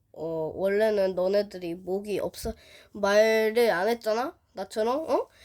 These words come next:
근데 얘들아, 오늘 너네들이 말할 수 있어. 일어나. 일어나, 춘식. 자, 춘식 한마디 해주세요. 제 방에 꼭 갖겠습니다. 어, 아,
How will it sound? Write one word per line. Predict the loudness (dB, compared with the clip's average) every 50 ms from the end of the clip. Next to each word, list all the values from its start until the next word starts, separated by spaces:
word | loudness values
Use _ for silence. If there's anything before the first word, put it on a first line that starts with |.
| -20 _
근데 | -8 -6 -2 2 4 4 6 6
얘들아, | 4 4 4 0 2 4 4
오늘 | 4 4 4 4 4 4 4 4 4 6 4 4 4
너네들이 | 4 4 4 4 4 2 2 0 0 2
말할 | 2 4 4 4 4 4
수 | 2 0 -2
있어. | -4 -4 -4 -4 -4 -6 -8 _ _
일어나. | 0 2 4 6 6 6 4 2 0 -4 -10 _ _ _ _ _ _ _ _ _ _ _ _ _ _ _ -8
일어나, | -4 -2 0 0 0 -2
춘식. | -4 -8 -10 -8 -6 -6 -6 -6 -8 _ _ _ _ _ _ -8
자, | -6 -6 -6
춘식 | -2 0 2 2 4 4 2 0 0 -2
한마디 | -2 0 0 2 4 4
해주세요. | 2 2 0 0 0 0 0 0 -2 -4 -10 _ _ _ _ _ _ _ _ _ _ _ _ _ _ _ _
제 | -16 -10 -8 -8 -8
방에 | -8 -10 -14 -12 -10 -12 -12 -12 _
꼭 | -8 -8 -8 -8 _ _ _ _ _ _ _ _
갖겠습니다. | -16 -16 -16 -14 _ -10 -12 -12 -12 _ -10 -4 -4 -2 -4 -4 -6 -12 -16 -18 -18 _ _ _ _ _ _ _ _ _ _ -6 -6 -6 -4 -6 -12 -16 _ _ _ _ _ _ _ _
어, | -2 0 2 2 0 -2 -8 -14 -20 -20 -20 -20 -20 _ _ _ _ _ _ _ _
아, | -20